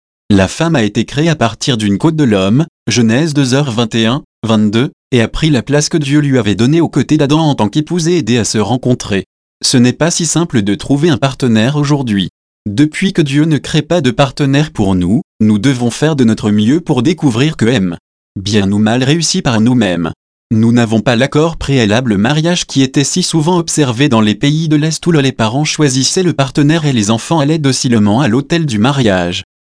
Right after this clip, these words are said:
Alors, où sont nos règles pour choisir un partenaire ? Existe-t-il un tel livre ? Malheureusement non, il n'existe pas de livre de ce type qui puisse facilement sélectionner l'âme sœur idéale pour la vie. Cependant,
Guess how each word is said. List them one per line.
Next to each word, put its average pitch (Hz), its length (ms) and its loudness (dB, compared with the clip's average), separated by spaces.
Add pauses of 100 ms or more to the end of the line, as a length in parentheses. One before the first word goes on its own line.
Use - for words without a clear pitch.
(100)
Alors, 104 460 0 (200)
où 156 60 2
sont 147 180 0
nos 117 140 2
règles 135 360 -2
pour 107 200 -2
choisir 135 420 0
un 113 80 0
partenaire ? 143 640 0 (360)
Existe-t-il 143 720 0
un 135 100 2
tel 131 200 0
livre ? 165 320 -2 (380)
Malheureusement 131 720 2
non, 101 260 -2 (180)
il 110 180 2
n'existe 135 460 -2
pas 160 160 0
de 135 80 2
livre 127 340 0
de 101 120 0
ce - 160 -2
type - 320 -6
qui 110 140 -2
puisse - 340 -2
facilement 117 580 0
sélectionner 123 560 0
l'âme 143 200 0
sœur 120 260 -2
idéale 110 400 0
pour 123 160 -2
la 107 100 2
vie. 92 220 -4 (400)
Cependant, 104 580 0